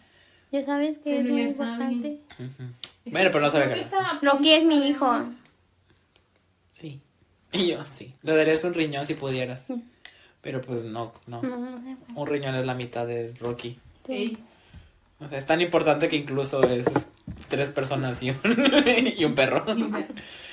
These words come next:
Speaker 3: Este,
Speaker 2: Yo
Speaker 3: dale.
Speaker 2: siento, no siento que mío sería que soy muy tímida y que no me gusta pedir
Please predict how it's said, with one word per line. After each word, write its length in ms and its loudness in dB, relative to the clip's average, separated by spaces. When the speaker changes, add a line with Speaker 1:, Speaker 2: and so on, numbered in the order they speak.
Speaker 3:
Este, 360 0
Speaker 2:
Yo 420 -4
Speaker 3:
dale. 160 -2
Speaker 2:
siento, 240 -8
no 140 -2
siento 260 -4
que 80 -6
mío 180 -4
sería 420 -8
que 100 -10
soy 140 -6
muy 220 -4
tímida 640 -10
y 120 -12
que 100 -12
no 120 -12
me 160 -14
gusta 300 -14
pedir 360 -12